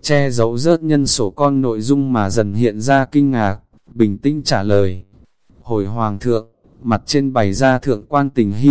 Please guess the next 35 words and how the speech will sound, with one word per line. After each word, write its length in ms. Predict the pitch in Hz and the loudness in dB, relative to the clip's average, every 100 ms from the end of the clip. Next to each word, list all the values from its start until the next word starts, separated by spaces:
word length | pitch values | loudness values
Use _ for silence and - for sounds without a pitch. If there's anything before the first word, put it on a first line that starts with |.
| 135 | 4
từ 140 | 117 101 | 2 0
sinh 280 | - 143 | 2 2
ra 280 | 131 139 131 | 2 2 2
đến 220 | 120 120 | 0 -2
đến 240 | 117 117 143 | 0 -2 0
nay 180 | 151 139 | 0 2
hết 220 | 294 - | 2 2
thảy, 340 | 131 101 90 - _ - | -2 -2 -6 -18 _ -6
trọng 240 | 120 107 | -6 0
điểm 200 | 117 92 | 0 2
là 160 | 104 101 | 0 0
nàng 300 | 107 101 95 | -2 -2 -2
xác 280 | - 170 | -2 -2
hoạn 280 | 160 135 - | -2 -8 -6
có 100 | - | -8
bẩm 240 | 135 117 90 | -4 -4 -2
sinh 280 | - 143 135 | 0 2 2
tính 280 | 113 143 | -2 -2
bệnh 160 | 151 123 | -4 -4
tim, 440 | - 135 139 143 139 - - - | 4 4 4 0 -12 -20 -20 -10
cũng 180 | 131 | -4
đích 140 | 160 170 | 0 2
xác 320 | - 175 - | 2 0 0
có 120 | 123 | -4
đại 220 | 147 117 | -2 -4
phu 280 | - - 147 | -6 -2 0
ngắt 260 | 143 170 143 | 0 -2 0
lời, 500 | 131 117 107 98 95 _ _ 123 | 4 4 2 -2 -10 _ _ -4
nàng 300 | 113 101 95 | -2 -2 -2
sống 280 | - 117 | -2 -4
không 240 | 127 151 131 | -6 -8 -4
quá 220 | 117 131 | -2 -2
mười 260 | 143 127 101 | -2 -2 -2
tám 280 | 107 123 147 | -2 -2 -4
tuổi. 320 | 170 120 90 | 0 0 0